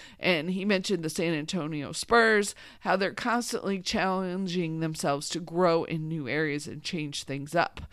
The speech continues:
So the first question to ask yourself if you're thinking about this is, right now, am I in a state of stress or am I in a state of rest?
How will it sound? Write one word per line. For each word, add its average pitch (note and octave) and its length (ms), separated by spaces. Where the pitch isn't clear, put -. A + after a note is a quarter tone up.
So D#3+ 420
the G#3 100
first D#4 380
question G3 640
to E3 240
ask F3 360
yourself D#3 400
if C3 160
you're D3 100
thinking D#3 400
about C#3 300
this C#3+ 260
is, E3 420
right A3 340
now, E3+ 420
am G3 160
I F3 260
in A3+ 280
a C#4 80
state G3 520
of E3 160
stress - 840
or G3+ 180
am G3+ 100
I F#3 140
in G#3 160
a A3 60
state D#3+ 420
of F#3+ 300
rest? - 640